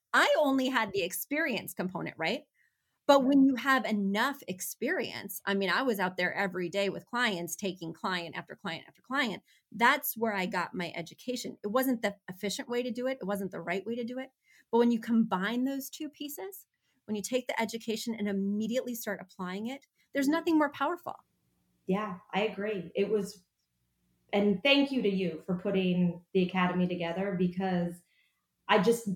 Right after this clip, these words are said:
Speaker 2: I never thought this would be possible. I really didn't. I just didn't think I could do what I loved when I thought I wanted to do it because I wasn't gonna go back to school. You know, I wasn't gonna go back to four years,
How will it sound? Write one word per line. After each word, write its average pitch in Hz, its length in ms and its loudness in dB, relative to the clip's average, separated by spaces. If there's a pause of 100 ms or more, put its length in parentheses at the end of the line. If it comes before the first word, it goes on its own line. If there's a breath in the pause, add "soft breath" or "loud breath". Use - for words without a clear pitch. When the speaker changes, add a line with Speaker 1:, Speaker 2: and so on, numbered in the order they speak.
Speaker 2:
I 214 60 6
never 208 360 6
thought 214 220 2
this 185 200 -2
would 175 100 2
be 175 140 -2
possible. 170 680 -8
I 190 60 2
really 180 320 2
didn't. 175 360 0
I 175 100 -2
just 175 260 -4
didn't 202 340 0
think 185 380 2 (680)
I 196 80 6
could 185 180 4
do 196 320 2
what 190 160 2
I 180 140 2
loved 170 500 0 (300)
when 180 120 4
I 175 140 4
thought 190 200 4
I 180 100 6
wanted 185 360 2
to 185 100 0
do 180 220 2
it 160 220 0
because 175 240 -2
I 170 180 0 (680)
wasn't 180 300 0
gonna 202 180 0
go 202 100 0
back 240 240 0
to 185 80 -12
school. - 320 -8
You 220 100 2
know, 214 60 8
I 208 160 6
wasn't 214 240 0
gonna 214 120 0
go 208 140 0
back 208 320 2
to 202 340 0
four 208 180 0
years, 196 480 0